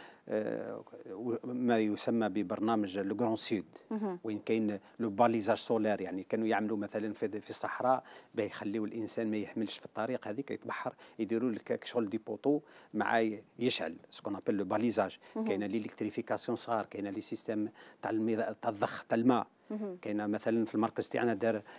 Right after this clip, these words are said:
Speaker 1: عده مشاريع في هذا هكا، يعني على لي سيستم صغار،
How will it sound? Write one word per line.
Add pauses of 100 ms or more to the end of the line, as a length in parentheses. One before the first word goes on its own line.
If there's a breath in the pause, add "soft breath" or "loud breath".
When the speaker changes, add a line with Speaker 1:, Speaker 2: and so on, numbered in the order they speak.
Speaker 1:
عده (100)
مشاريع
في
هذا
هكا،
يعني
على (360)
لي
سيستم
صغار،